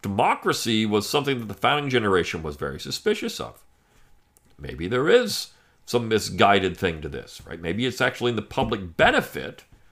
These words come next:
to have these things. Now, think about where he's, he's, at, he's talking about here. We're a minority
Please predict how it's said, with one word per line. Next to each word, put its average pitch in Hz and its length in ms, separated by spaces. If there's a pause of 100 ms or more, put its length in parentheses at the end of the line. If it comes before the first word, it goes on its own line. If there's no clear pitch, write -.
(420)
to 165 80
have 269 160
these - 180
things. - 200
Now, 247 120
think 320 220
about 160 320
where 147 100
he's, 127 200
he's, 120 180
at, 117 160
he's 113 240
talking 123 320
about 78 220
here. - 120
We're 101 220
a 95 60
minority 95 640